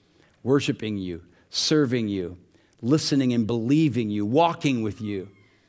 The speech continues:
and spending time before you in prayer and request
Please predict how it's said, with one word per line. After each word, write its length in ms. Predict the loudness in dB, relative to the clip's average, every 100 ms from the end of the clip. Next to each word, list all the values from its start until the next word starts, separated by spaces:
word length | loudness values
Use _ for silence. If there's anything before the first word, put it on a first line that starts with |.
| _ _ _ _ _ _ _ _ _ -6
and 240 | -4 -4
spending 520 | -8 -4 0 2 0
time 360 | 0 -4 -2 -2
before 420 | -4 -6 -6 -4
you 480 | -4 -4 -6 -8 -12 -14
in 180 | -12 -12
prayer 540 | -8 -4 -2 -2 -4
and 220 | -6 -8
request 760 | -8 -10 -10 -12 -10 -8 -10 -12